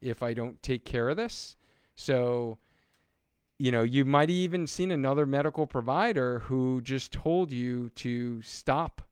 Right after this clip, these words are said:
running, right? And you don't wanna stop. So I have a unique treatment approach that focuses on solving these problems with the runners that I help at Spark Physical Therapy. I combine a manual, hands-on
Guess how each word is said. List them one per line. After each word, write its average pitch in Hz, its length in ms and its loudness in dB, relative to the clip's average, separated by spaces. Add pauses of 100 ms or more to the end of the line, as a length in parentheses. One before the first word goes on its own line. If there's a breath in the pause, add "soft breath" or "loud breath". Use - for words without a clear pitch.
(240)
running, 156 320 2 (540)
right? 123 300 0
And 120 260 -4
you 120 80 -4
don't 135 220 -2
wanna 131 240 -4
stop. - 320 -10
So 123 200 -2
I 143 180 4
have 156 160 2
a 143 40 2
unique 131 480 -2 (340)
treatment 185 300 2
approach 175 380 0
that 139 180 -2
focuses 143 420 -2
on 117 140 -8
solving 175 480 -2
these 143 160 -6
problems 123 640 -4 (320 soft breath)
with 160 320 2
the 170 80 2
runners 123 460 -2
that 123 120 -2
I 123 120 0
help 113 360 -4
at 107 120 -12
Spark 151 280 -2
Physical 131 300 -6
Therapy. 117 480 -8 (240 soft breath)
I 110 80 -6
combine 117 340 -6
a 113 160 -4
manual, 147 720 0
hands-on 143 560 -4